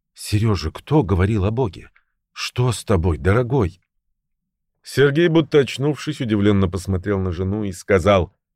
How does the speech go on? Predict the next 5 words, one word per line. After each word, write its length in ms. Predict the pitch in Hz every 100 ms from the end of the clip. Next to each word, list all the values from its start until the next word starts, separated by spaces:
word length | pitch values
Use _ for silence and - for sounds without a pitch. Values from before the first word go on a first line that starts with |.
| _ _ _ _ _ _
"Он 380 | 104 113 92 73
мне 540 | 71 82 87 92 - -
говорил 640 | 87 80 80 87 104 76
о 140 | - 87
Боге". 460 | 71 73 - -